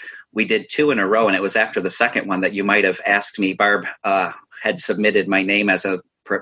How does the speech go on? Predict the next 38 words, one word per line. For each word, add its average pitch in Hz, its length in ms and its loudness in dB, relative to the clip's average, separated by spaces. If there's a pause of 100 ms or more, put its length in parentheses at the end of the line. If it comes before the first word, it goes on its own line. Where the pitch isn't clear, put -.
(120)
potential 120 360 0
board 139 280 0
member 101 260 2
on 95 120 2
the 104 160 2
Historic 104 420 0
Sites 104 280 0
Foundation. 92 680 -2 (400)
Uh, 92 280 -2 (280)
that's, - 600 -2
uh, 95 160 4
how 120 280 2
I 101 100 4
got 117 320 2
to 110 120 -4
here 131 340 2
and, 101 340 -2
and 104 140 -2
our 101 120 2
relationship, 107 680 0 (180)
uh, 92 240 2 (400)
as, 101 180 0 (180)
as 104 220 0
boards 113 500 2
and 101 440 -4 (440)
I'm 90 60 -6
not 95 120 0
even 90 180 0
sure 90 180 0
how 87 120 0
to 87 60 0
say 87 200 -2
it, 85 120 -6 (400)
um, 92 220 0 (280)
colleagues, 135 680 0
as 101 160 2
colleagues 104 540 0
together 92 480 0